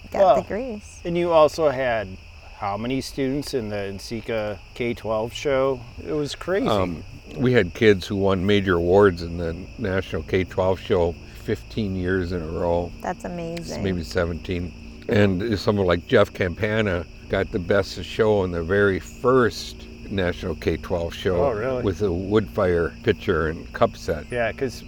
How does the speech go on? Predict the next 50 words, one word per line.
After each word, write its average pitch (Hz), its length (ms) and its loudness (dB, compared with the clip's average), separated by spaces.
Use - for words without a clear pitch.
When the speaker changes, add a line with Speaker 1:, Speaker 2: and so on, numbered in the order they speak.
Speaker 2:
most 139 400 0
high 156 180 2
school 123 300 -4
kids 107 480 -6
get 107 240 -8
to 110 80 -6
wood 135 280 -2
fire. 87 380 -8
You - 120 2
Speaker 3:
Yeah. 311 380 8
Speaker 2:
know, 392 120 2
I 349 80 0
mean, 320 240 4
so 202 80 8
your 208 220 10
Speaker 3:
Yeah. 220 100 4
Speaker 2:
classroom, 190 600 6
Speaker 1:
Right. 156 80 2
Speaker 2:
you 151 100 6
had, 143 360 4
I, 127 160 -2
how 127 180 -2
many 160 200 0
wheels? 175 580 0
Speaker 3:
We 123 220 4
had, 113 480 4
uh, 98 320 6
fourteen 113 720 2
wheels. 90 460 2
Speaker 2:
Fourteen 143 400 2
Speaker 3:
But 143 60 0
one 135 180 8
Speaker 2:
wheels. 151 40 8
Speaker 3:
of 143 80 6
them 120 160 8
was 101 200 2
my 101 480 4
wheel 80 460 2
that, 85 220 2
Speaker 2:
Yeah. 92 240 -6
Speaker 3:
you 110 140 0
know, 92 80 4
kids 117 300 2
could 110 160 -2
use 98 340 4
if 90 160 -2
I 98 100 8
wasn't. 90 440 2
But 101 120 4
I, 139 160 8